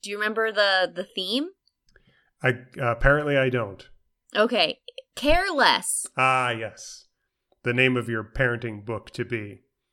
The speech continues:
Speaker 1: Yeah, my parenting book to be. You guys are getting a sneak peek.
Speaker 2: It's
Speaker 1: Maybe
Speaker 2: a
Speaker 1: the
Speaker 2: good,
Speaker 1: pod-
Speaker 2: it's a good
Speaker 1: Go ahead.
Speaker 2: title. It, it's catchy, not only because it's provocative,
Speaker 1: Yes.
Speaker 2: but also because we're used to seeing the word careless.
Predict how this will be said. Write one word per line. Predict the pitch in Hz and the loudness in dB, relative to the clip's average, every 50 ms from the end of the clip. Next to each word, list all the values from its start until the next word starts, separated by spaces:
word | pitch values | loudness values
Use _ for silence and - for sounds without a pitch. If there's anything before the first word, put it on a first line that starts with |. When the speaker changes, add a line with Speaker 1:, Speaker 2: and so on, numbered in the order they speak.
| _ - | _ -2
Speaker 1:
Yeah, | 220 208 196 | 0 0 2
my | 190 196 190 | 2 2 0
parenting | 190 240 240 240 254 254 254 247 233 | 0 0 0 -2 -2 -2 -2 -2 -2
book | 220 208 196 - | -2 -4 -4 -6
to | 226 | -6
be. | 180 180 175 | -6 -6 -6
You | 165 165 170 | -6 -4 -2
guys | 185 190 196 190 | -2 -2 -2 -2
are | 190 | -4
getting | 180 185 180 180 | -4 -4 -4 -2
a | 170 160 | -4 -6
sneak | - - - 185 170 - | -8 -10 -12 -12 -14 -12
peek. | - - 180 160 - - - - _ _ _ _ _ _ _ _ _ _ _ _ _ | -10 -8 -6 -6 -6 -8 -12 -20 _ _ _ _ _ _ _ _ _ _ _ _ _
Speaker 2:
It's | - 165 190 190 | -2 0 0 2
Speaker 1:
Maybe | 160 139 | 0 2
Speaker 2:
a | 165 | 4
Speaker 1:
the | 185 | 4
Speaker 2:
good, | 185 190 185 | 4 4 4
Speaker 1:
pod- | 165 165 160 - - _ _ _ _ _ _ _ _ _ _ _ _ _ | 0 -2 -4 -6 -10 _ _ _ _ _ _ _ _ _ _ _ _ _
Speaker 2:
it's | - 143 127 | -4 -2 0
a | 180 | 0
good | 160 135 208 214 | 0 2 0 0
Speaker 1:
Go | 214 | 2
ahead. | 180 151 | 2 2
Speaker 2:
title. | 151 156 151 143 131 120 117 110 107 - - - - _ _ _ | 4 4 4 4 4 4 2 0 -2 -6 -14 -20 -20 _ _ _
It, | - 139 123 - - 147 135 131 135 - - | -14 -12 -12 -6 -2 -2 -2 -2 -4 -6 -4
it's | 143 135 127 123 - | -2 -2 -2 -4 -6
catchy, | - - 170 170 175 170 - - 147 143 139 135 131 127 127 - - _ _ _ _ _ _ _ _ _ _ - | -2 2 4 4 4 2 0 0 2 2 2 0 0 -2 -4 -8 -12 _ _ _ _ _ _ _ _ _ _ 2
not | - 135 139 147 | 4 6 6 6
only | 147 147 151 147 147 139 | 6 4 2 2 0 2
because | 123 127 123 135 131 110 117 | 2 2 2 2 0 -2 -4
it's | 113 - | -8 -6
provocative, | - 123 113 107 127 120 120 123 - - 110 104 104 101 101 101 95 - - _ _ _ _ _ _ - | -6 -6 -2 0 2 2 2 0 -2 -6 -8 -8 -8 -8 -8 -10 -14 -16 -20 _ _ _ _ _ _ -4
Speaker 1:
Yes. | 190 185 147 | -2 2 2
Speaker 2:
but | 127 123 | 4 6
also | 135 139 139 131 147 135 | 6 6 4 4 0 -2
because | 117 127 127 127 131 131 110 | 0 0 -2 0 -2 -4 -2
we're | 110 123 127 | 0 0 0
used | 120 120 131 135 131 135 - | 0 0 -2 -2 -2 -4 -6
to | 131 | -8
seeing | 120 - - 143 131 127 127 120 | -8 -6 -4 -4 -4 -4 -4 -4
the | 113 110 | -6 -8
word | 107 113 117 110 110 - | -6 -6 -6 -8 -8 -10
careless. | - - 143 143 131 117 98 101 - - - - - - - | -8 -4 -2 -2 -2 -2 -4 -8 -12 -14 -12 -12 -12 -14 -16